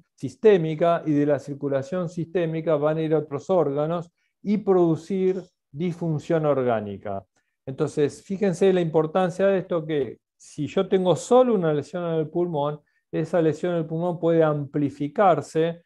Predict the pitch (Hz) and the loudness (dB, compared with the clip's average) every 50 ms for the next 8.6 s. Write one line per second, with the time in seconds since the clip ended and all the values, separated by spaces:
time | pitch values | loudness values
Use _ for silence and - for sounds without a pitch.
0 | _ _ _ _ 127 123 131 127 127 175 170 165 151 160 160 156 156 - 160 147 | _ _ _ _ -6 -6 -6 -4 -4 -4 -4 -2 0 0 0 0 0 -2 -4 -4
1 | - - 151 143 147 160 160 - 180 165 156 147 151 160 175 180 180 - - _ | -4 -4 -2 -2 -2 -2 0 2 2 2 2 2 2 0 0 0 -2 -8 -16 _
2 | _ _ - 147 143 - 156 147 151 151 151 151 - 185 175 156 139 123 120 151 | _ _ -4 -4 -2 -2 0 0 0 0 0 -2 -2 0 0 0 0 0 2 4
3 | 180 202 208 208 196 175 170 165 165 160 151 147 147 147 151 151 135 123 127 165 | 4 4 4 2 2 0 0 0 -2 -2 -4 -2 -2 -2 -4 -4 -6 -4 -2 -2
4 | 190 202 202 190 170 - - 147 139 131 - 143 139 135 151 147 147 143 131 131 | 0 0 -2 -4 -4 -2 -2 -2 -2 -2 -4 -8 -6 0 2 2 2 2 0 0
5 | 156 175 208 214 208 190 165 151 151 131 - - 143 143 139 131 131 139 156 156 | 2 2 2 2 0 -4 -4 -4 -6 -6 -6 -8 -8 -4 -2 0 0 0 -2 -6
6 | - _ _ _ _ _ - 123 123 127 131 127 127 123 120 120 120 117 113 - | -10 _ _ _ _ _ -4 -2 0 2 4 4 4 4 2 0 -2 -4 -6 -8
7 | - - - 139 131 120 120 113 110 107 - - 127 - - _ - - - 143 | -8 -6 -4 -2 -2 -2 -2 -2 -6 -8 -10 -10 -10 -10 -10 _ -18 -8 0 2
8 | 151 156 151 151 151 - 180 160 143 123 104 - | 4 4 4 4 2 0 0 0 0 -2 -4 -8